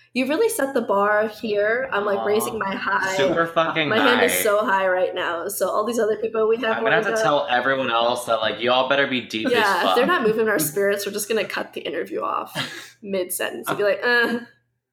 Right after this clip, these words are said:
Speaker 1: next." But anyways, peeps, you can catch us here every other Monday doing our thing.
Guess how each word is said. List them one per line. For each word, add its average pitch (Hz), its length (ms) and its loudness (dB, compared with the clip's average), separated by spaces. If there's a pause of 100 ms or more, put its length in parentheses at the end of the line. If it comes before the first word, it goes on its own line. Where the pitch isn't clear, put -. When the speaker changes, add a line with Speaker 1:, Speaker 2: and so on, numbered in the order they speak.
Speaker 1:
next." - 560 -4 (640)
But 220 100 2
anyways, 226 460 2
peeps, 233 400 -2
you 226 100 0
can 247 140 -2
catch 214 280 -2
us 208 140 -2
here 208 600 0 (600)
every 214 280 -2
other 214 200 0
Monday 214 600 -2 (1800)
doing 208 180 0
our 208 160 0
thing. 196 540 -2